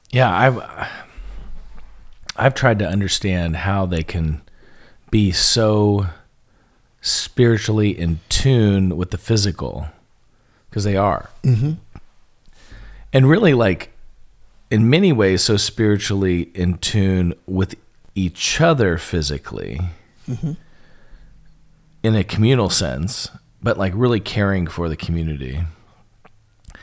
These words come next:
Speaker 1: But how they can do all that without any underlying philosophy or underlying spirituality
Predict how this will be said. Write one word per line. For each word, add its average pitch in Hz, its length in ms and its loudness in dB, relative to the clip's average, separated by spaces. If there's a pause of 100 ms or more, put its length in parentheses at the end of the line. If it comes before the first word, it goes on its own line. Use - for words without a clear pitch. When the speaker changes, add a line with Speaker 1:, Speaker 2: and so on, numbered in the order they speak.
(340)
Speaker 1:
But 123 120 2
how 156 180 4
they 170 120 4
can 131 220 2
do 143 220 0
all 127 160 4
that 85 400 -2
without 113 380 0
any 104 240 2
underlying 98 680 2
philosophy 90 1000 -4 (1500)
or 127 560 6 (140)
underlying 113 540 2
spirituality 85 1000 -2